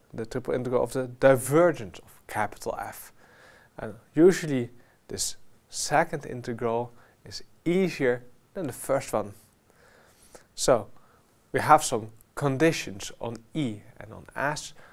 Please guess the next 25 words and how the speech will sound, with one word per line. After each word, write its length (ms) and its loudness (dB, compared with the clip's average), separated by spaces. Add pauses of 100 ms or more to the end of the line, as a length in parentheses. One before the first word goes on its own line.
(220)
but 160 -10
for 320 -6
us 300 4
we 80 -12
can 220 -16
just 180 -6
say 300 0 (420)
E 120 4
is 200 -6
a 60 -8
simple 340 -4
closed 380 -2
region, 420 -2
and 180 -12
with 180 -10
that 280 2
we 80 0
mean 200 -2
something 360 -2
like 220 -2
a 60 -4
box 760 -6
or 120 -10
a 40 -14
sphere 680 -2